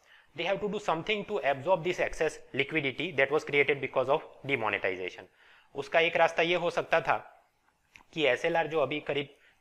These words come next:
ट्वेंटी परसेंट है, मान लो आरबीआई उसको बढ़ा के कर देती फ़ोर्टी परसेंट, है ना, ताकि उतना पैसा बैंक वाले लोन में ना घुमा सके, एक तरफ अलग से रखना पड़े, ताकि अचानक से ये लोन के ब्याज दर सस्ते ना हो जाए। ऐसा करने में दिक्कत है।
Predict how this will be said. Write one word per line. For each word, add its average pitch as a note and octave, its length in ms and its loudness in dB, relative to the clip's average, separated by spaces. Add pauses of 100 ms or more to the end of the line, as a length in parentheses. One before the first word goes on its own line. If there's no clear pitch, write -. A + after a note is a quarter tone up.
ट्वेंटी C3+ 280 -6
परसेंट D#3+ 360 -2
है, B2+ 260 -4 (300)
मान C#3+ 160 -2
लो F3+ 120 0
आरबीआई D3+ 400 0
उसको D#3+ 220 -4
बढ़ा C#3 180 4
के D3 160 -4
कर C3+ 140 0
देती B2+ 220 -2
फ़ोर्टी A2+ 300 -2
परसेंट, F2+ 360 -4 (880)
है C#3 60 0
ना, D3+ 120 4
ताकि - 320 0
उतना C#3+ 300 2
पैसा D#3 300 4
बैंक D3 260 0
वाले D3+ 120 4
लोन C#3 200 0
में D3+ 120 -2
ना D#3 100 2
घुमा D3 220 2
सके, D3+ 280 -2
एक C#3+ 120 -6
तरफ C#3 200 2
अलग C3 180 2
से D#3+ 100 -2
रखना C#3+ 240 0
पड़े, D3 220 0 (400)
ताकि C#3 240 6
अचानक C#3+ 400 6
से F3 120 0
ये E3 180 2
लोन D3 260 0
के D#3 140 -2
ब्याज C3+ 220 4
दर C3+ 160 2
सस्ते B2+ 320 -4
ना G2+ 80 0
हो F#2 140 -2
जाए। E2+ 200 -6 (1000)
ऐसा D3 200 2
करने D#3+ 260 0
में D#3 120 -2
दिक्कत A2+ 320 -6
है। - 140 -16